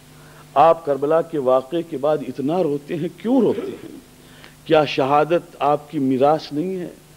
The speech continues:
آپ کے بابا بھی شہید، آپ کے دادا بھی شہید، آپ کے چچا بھی شہید، یہ تو آپ کی میراثی چیز۔" آپ نے فرمایا، پوچھنے والے، تو نے احس-، انصاف نہیں کیا۔ اگر یہ تو کہتا ہے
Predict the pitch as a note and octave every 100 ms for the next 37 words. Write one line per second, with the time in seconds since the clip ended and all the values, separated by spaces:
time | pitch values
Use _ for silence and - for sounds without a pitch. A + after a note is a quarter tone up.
0 | - - - C#3+ D3+ D3+ C#3 B2 C3 C3+
1 | F3 F3+ - D#3 E3+ E3+ - - A#2 A#2+
2 | - A#2+ A2+ B2 C3 F3 F3 F3+ F#3 D#3+
3 | F3+ E3 - D#3 D#3 - D#3+ D3+ A2 -
4 | - - - - - - - A#2 E3+ E3+
5 | F#3+ F3 F#3 G#3 A#3+ - - _ _ -
6 | C4 C4+ A#3 F#3+ A3+ - B3 F#3+ E3 D#3+
7 | F3 F3+ A#3 F#3 C#3+ D3 D3+ E3+ D#3 D3+
8 | D#3+ E3+ E3+ F3+ - F3 E3+ F#3 F#3 F3+
9 | F3+ F#3 E3 - - - - - E3 G3+
10 | B3 B3 C4 B3 - - - - - -
11 | - - - - - - - - - -
12 | - - - F3+ A3 A3 G#3+ G3 E3+ C#3+
13 | C3 F#3+ D#3+ B2+